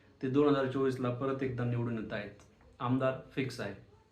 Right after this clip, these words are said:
दोनशे अठ्ठ्याऐंशी मतदारसंघांचा आम्ही सर्व्हे करत आहे. प्रत्येकाचे आम्ही आमच्या परीने व्हिडिओ रिलीज करण्याचा प्रयत्न करत आहेत.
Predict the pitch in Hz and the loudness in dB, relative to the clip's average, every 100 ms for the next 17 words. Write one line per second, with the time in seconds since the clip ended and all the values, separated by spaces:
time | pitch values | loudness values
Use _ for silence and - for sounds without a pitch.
0 | _ _ _ - _ - - 143 156 156 | _ _ _ -20 _ -20 -2 2 4 6
1 | 151 147 151 147 165 151 139 131 143 143 | 4 6 4 4 2 0 0 0 0 0
2 | 131 127 127 123 131 127 127 123 - - | 0 2 0 0 2 2 2 -2 -6 -4
3 | 131 127 135 135 131 127 127 135 - 143 | -2 0 0 0 -2 0 -2 -4 -2 -2
4 | 139 - 170 175 156 156 160 147 147 143 | -2 -2 -2 2 0 0 2 4 4 2
5 | 151 131 139 135 131 131 123 120 131 127 | 2 0 0 -2 0 0 0 2 2 2
6 | 135 135 131 127 123 120 123 123 127 123 | 0 0 0 0 0 -2 -2 -2 -2 -2
7 | 120 123 123 | -2 0 0